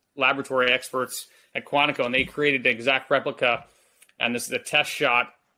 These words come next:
They fired it on a range, and they assessed that if the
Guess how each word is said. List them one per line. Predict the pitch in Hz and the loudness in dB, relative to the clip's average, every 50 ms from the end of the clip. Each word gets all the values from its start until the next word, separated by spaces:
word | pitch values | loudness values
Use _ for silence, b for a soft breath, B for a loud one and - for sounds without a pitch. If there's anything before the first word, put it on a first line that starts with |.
| _ - | _ -4
They | 123 117 117 | -4 -4 -4
fired | - - 143 135 135 131 127 | 0 0 2 4 4 2 2
it | 127 127 135 | 0 -2 0
on | 127 120 | 0 0
a | 123 | 0
range, | 120 131 135 135 131 123 123 120 113 - - b b b b b b | 2 2 2 2 0 -2 -4 -6 -8 -10 -16 b b b b b b
and | 123 117 120 | -6 -2 0
they | 120 | 0
assessed | 120 - - - 139 135 131 - - - | 0 0 2 2 2 2 0 -2 -6 -6
that | 120 117 117 | -4 0 0
if | 123 120 - | 0 -2 -2
the | - 131 123 120 117 | -6 -6 -4 -4 -6